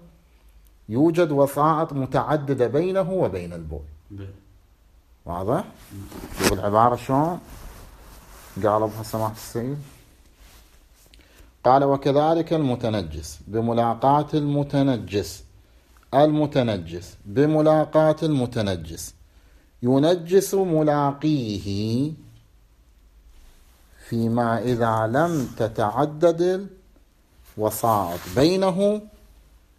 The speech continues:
Speaker 1: وبين عين النجس. إذا ماكو واسطتين فهذا المتنجس ينجس، اللي هو يا هو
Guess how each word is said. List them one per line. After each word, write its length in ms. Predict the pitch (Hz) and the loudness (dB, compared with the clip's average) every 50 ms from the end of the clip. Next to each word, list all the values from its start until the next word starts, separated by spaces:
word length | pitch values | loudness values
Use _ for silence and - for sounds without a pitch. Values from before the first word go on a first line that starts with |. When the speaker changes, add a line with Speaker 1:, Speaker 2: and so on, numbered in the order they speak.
| _ - | _ -4
Speaker 1:
وبين 460 | 95 98 95 95 117 120 117 107 101 | -2 0 0 2 0 0 0 0 -2
عين 600 | 98 90 101 113 120 131 143 156 165 180 185 196 - - _ _ _ _ _ _ - | -4 -4 -2 -2 -2 0 0 -2 -2 -4 -6 -8 -14 -18 _ _ _ _ _ _ -12
النجس. 600 | 90 92 85 73 76 73 - - - - - - _ _ _ _ _ _ _ _ _ _ _ _ _ _ _ _ _ _ _ - - _ _ _ _ _ _ _ _ _ _ _ _ - - - - - - | -10 -8 -8 -8 -10 -10 -10 -10 -10 -10 -12 -14 _ _ _ _ _ _ _ _ _ _ _ _ _ _ _ _ _ _ _ -20 -20 _ _ _ _ _ _ _ _ _ _ _ _ -20 -20 -20 -20 -20 -12
إذا 180 | 95 90 92 98 | -8 -6 -4 -2
ماكو 380 | 98 110 123 139 143 139 - 127 | 0 0 2 0 0 0 -2 0
واسطتين 840 | 131 139 151 147 - - 123 - - - 120 117 120 131 165 196 - - - - _ _ _ _ _ _ _ _ - | 2 2 0 0 -2 -6 -10 -10 -10 -8 -4 -4 -2 -4 -4 -6 -10 -18 -20 -20 _ _ _ _ _ _ _ _ -6
فهذا 360 | 95 98 110 123 135 131 131 | -2 0 0 2 2 0 -2
المتنجس 960 | 123 113 107 104 104 110 101 92 90 85 82 80 98 110 113 - - - - - _ - _ _ _ _ _ _ _ _ _ _ _ _ _ _ - _ _ _ _ _ _ - - | -2 -4 -6 -6 -6 -6 -6 -6 -6 -8 -8 -6 -6 -6 -6 -8 -12 -16 -18 -20 _ -20 _ _ _ _ _ _ _ _ _ _ _ _ _ _ -20 _ _ _ _ _ _ -12 -8
ينجس، 720 | 92 95 98 104 98 85 78 - - - - - - - _ _ _ _ _ _ _ _ _ _ - - | -4 -2 -2 -2 -4 -4 -10 -14 -12 -12 -12 -12 -12 -16 _ _ _ _ _ _ _ _ _ _ -12 -6
اللي 120 | 95 107 | -4 -2
هو 120 | 110 117 123 | 2 2 2
يا 100 | 139 147 | 2 2
هو 280 | 151 135 120 104 92 | 0 -2 -4 -6 -8